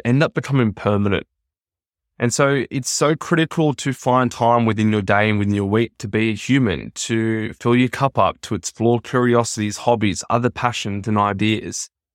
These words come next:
And it's constantly, um, building your identity away from the sport. So to me, the greatest athletes are the one who strive for greatness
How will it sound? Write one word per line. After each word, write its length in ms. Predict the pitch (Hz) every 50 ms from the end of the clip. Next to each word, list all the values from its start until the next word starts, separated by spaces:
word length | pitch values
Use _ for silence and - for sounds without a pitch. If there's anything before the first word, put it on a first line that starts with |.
| _ _ _ _ _ _ -
And 100 | 85 120
it's 220 | 131 123 - - -
constantly, 800 | - - - 147 151 - - 170 139 143 160 156 143 135 - -
um, 340 | - 120 117 113 107 101 107
building 500 | 107 107 120 123 139 - 165 156 147 131
your 260 | 117 110 117 113 113
identity 640 | 107 104 104 95 - 101 98 107 117 123 160 185 190 175 -
away 440 | - 107 98 104 101 101 104 104 101
from 240 | - - 107 101
the 60 | 98 95
sport. 480 | - - - - 87 76 58 50 - _ _ _ _ _ _ _ _ _ _ _ _ _ _ _ _ _ _ _ _ _ _ _ _ -
So 220 | - - 151 151
to 180 | 147 131 - 156
me, 440 | 156 156 160 175 185 190 175 147 127
the 120 | 120 135
greatest 540 | 127 117 113 120 135 143 156 165 180 175 -
athletes 560 | 165 - 135 143 - - 156 143 127 - -
are 40 | 117
the 80 | 117 110
one 420 | 107 101 107 107 107 107 107 104
who 160 | 101 113 117
strive 640 | 110 - - - - 107 95 95 101 107 113 123 120
for 160 | - - 139
greatness 640 | 110 107 - 110 101 104 98 - 117 143 160 160 -